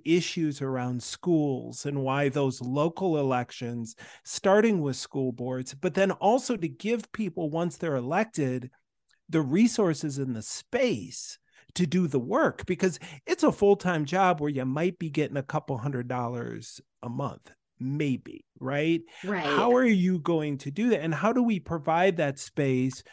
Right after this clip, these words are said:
Speaker 1: for women, in particular women of color, to hold those offices that are the most important, to fight off some of the misinformation and propaganda that's out there?
Speaker 2: Oh man, I'm having flashbacks to,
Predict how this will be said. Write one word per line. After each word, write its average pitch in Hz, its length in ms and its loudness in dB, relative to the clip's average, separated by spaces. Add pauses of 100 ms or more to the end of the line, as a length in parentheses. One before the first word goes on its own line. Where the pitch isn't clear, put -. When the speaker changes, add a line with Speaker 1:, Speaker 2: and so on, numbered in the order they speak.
(280)
Speaker 1:
for 156 200 2
women, 170 600 6
in 139 160 -2
particular 147 520 -2
women 127 320 2
of 101 200 -6
color, 156 560 2 (280)
to 156 440 4
hold 214 440 6
those 156 240 2
offices 139 720 -2
that 135 180 2
are 127 120 6
the 123 160 0
most 135 560 2
important, 123 720 -2 (320)
to 143 160 0
fight 202 460 4
off 151 480 6
some 156 320 0
of 139 80 0
the 127 320 2 (320)
misinformation 147 1120 2
and 120 140 -4
propaganda 123 720 -4
that's - 260 -12
out 113 200 -10
there? - 300 -18
Speaker 2:
Oh 208 160 4
man, 190 240 4
I'm 196 140 4
having 254 320 4
flashbacks - 720 -2
to, 170 440 8